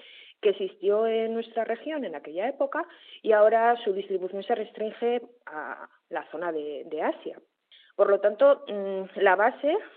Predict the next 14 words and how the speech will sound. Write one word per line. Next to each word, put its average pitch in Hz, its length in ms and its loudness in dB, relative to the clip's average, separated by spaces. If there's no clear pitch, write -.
ya 196 180 2
la 185 140 2
planteó 196 500 2
en 190 240 0
mil 196 140 -8
novecientos 202 340 -6
ochenta 190 300 -8
y 190 60 -8
cinco 202 500 -6
Jesús, 196 640 -4
Jesús 190 280 -8
Altuna, 247 480 -4
con, 185 840 8
pues, 180 120 -10